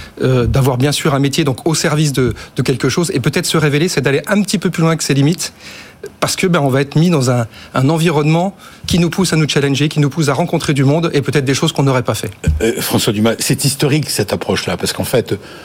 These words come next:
Speaker 2: énormément d'hommes et de femmes ont eu, à un moment donné, euh, ont, ont fait ce métier de géo, et ça leur a apporté énormément, ça leur a permis de découvrir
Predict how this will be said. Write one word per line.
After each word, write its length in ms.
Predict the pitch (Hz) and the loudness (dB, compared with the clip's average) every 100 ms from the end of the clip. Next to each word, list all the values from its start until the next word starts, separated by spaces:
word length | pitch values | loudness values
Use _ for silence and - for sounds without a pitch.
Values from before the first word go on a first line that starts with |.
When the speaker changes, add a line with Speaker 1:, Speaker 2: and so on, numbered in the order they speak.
| - - | -20 -4
Speaker 2:
énormément 600 | 190 185 180 165 147 147 135 | 0 2 2 4 2 2 2
d'hommes 260 | 135 147 | 2 2
et 60 | 104 | 2
de 80 | 104 | 0
femmes 360 | - 170 180 - - - - | 0 0 -2 -6 -20 -12 -2
ont 200 | 131 143 | 2 4
eu, 140 | 175 | 4
à 40 | 147 | 2
un 20 | |
moment 160 | 113 110 | 0 0
donné, 400 | 104 107 156 127 | 0 2 0 0
euh, 220 | 95 90 - | -2 -4 -4
ont, 120 | 101 - | -4 -2
ont 80 | 104 | -2
fait 160 | - | -2
ce 120 | 147 117 | -2 -2
métier 240 | - 113 | -2 -2
de 60 | 87 | 0
géo, 360 | 92 85 139 - - - - | -2 0 -2 -4 -20 -20 -10
et 40 | - | -2
ça 160 | 110 | 0
leur 160 | 101 90 | 0 -2
a 20 | |
apporté 380 | 90 95 - 127 | -4 -4 -2 -2
énormément, 420 | 95 90 87 110 | 0 -2 -2 -2
ça 140 | 113 | 0
leur 80 | 95 | -2
a 20 | 85 | 0
permis 320 | 98 85 113 | -4 0 0
de 120 | 87 | 0
découvrir 540 | 85 - 101 101 113 | -2 -2 -2 0 -2